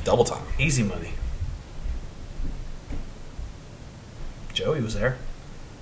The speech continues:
Speaker 2: I think Joey lives there.
Speaker 1: What's he do, working down his old shop?
Speaker 2: I don't know what he's doing on weekends.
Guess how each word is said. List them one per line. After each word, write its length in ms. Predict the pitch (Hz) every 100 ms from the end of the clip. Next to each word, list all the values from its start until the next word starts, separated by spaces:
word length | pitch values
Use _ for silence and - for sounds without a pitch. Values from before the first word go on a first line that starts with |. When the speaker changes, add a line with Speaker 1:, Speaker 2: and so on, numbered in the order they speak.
| - - - - - - - -
Speaker 2:
I 60 | -
think 100 | 117
Joey 200 | 110 107
lives 300 | 98 123 113
there. 200 | 98 101 - - - - - - - -
Speaker 1:
What's 140 | 127 127
he 40 |
do, 160 | 156 95
working 460 | 92 - 98 92 - - - - - - - -
down 140 | 104
his 160 | 101 95
old 160 | 98
shop? 240 | - 110 110 - - - - - - - - - - - - - - - - - - -
Speaker 2:
I 360 | 156 160 165 127 - - -
don't 280 | 127 156 143
know 160 | 147
what 300 | 143 135 175
he's 180 | 131 101
doing 460 | - 104 104 104 - 110 104 - - -
on 160 | 110 101
weekends. 580 | 107 104 107 104 104